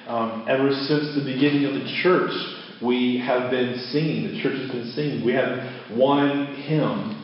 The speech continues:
It's the oldest continuously used Christian hymn. It's called the Fos Eler-, Fos, I always mispronounce it, Fos Elaron.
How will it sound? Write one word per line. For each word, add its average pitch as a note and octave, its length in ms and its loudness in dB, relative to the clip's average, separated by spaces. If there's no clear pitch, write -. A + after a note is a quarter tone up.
It's - 140 -6
the B2+ 180 2
oldest C#3 880 0
continuously C#3 840 0
used A#2+ 720 0
Christian B2+ 380 -2
hymn. G#2+ 380 -8
It's - 180 -10
called A2+ 320 2
the - 220 -8
Fos B2+ 640 0
Eler-, G#2+ 520 0
Fos, B2+ 420 -8
I - 60 -18
always G2+ 240 -8
mispronounce G2+ 580 -10
it, F#2 200 -8
Fos G#2+ 500 -6
Elaron. F#2+ 520 -10